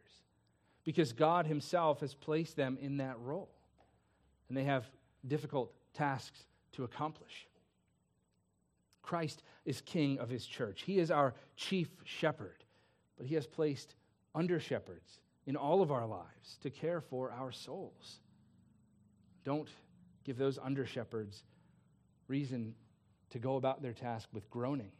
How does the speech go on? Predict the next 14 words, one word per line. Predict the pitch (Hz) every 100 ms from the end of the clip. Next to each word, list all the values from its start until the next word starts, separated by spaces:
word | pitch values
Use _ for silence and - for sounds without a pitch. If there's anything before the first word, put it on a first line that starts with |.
| _ _ _ _ _ _ _ _ _ _ _ _ - - _ - - - -
for |
that | 123 123
is | 117
of | 110
no | 120
advantage | 107 117 110 95 -
to | 104
you, | 117 131 - - _ _ _ _ _ _ _ _ _ _ _ _ _
the | 123
author | 104 98
to | 98
the | 107
Hebrews | 95 101 92 -
says. | 85 78 -